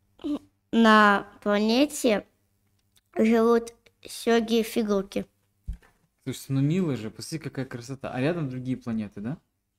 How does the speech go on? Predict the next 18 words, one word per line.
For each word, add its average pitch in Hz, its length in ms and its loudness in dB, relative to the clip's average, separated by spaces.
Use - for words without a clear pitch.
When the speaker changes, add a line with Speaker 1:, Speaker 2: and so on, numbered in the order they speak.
Speaker 1:
Э, 220 360 2
да. 202 360 0
Speaker 2:
Здесь 135 240 -2
так 139 160 -4
еще 131 180 -6
свет 139 380 -4
играет 123 420 -4
разными, 117 1000 -4
э, 113 100 -8
к-, - 100 -20
как 120 100 -10
будто, 117 300 -6
не 113 120 -2
знаю, 107 160 -8
маркер 151 320 -6
такой 135 260 -10
золотистый 117 600 -10
здесь. 113 340 -12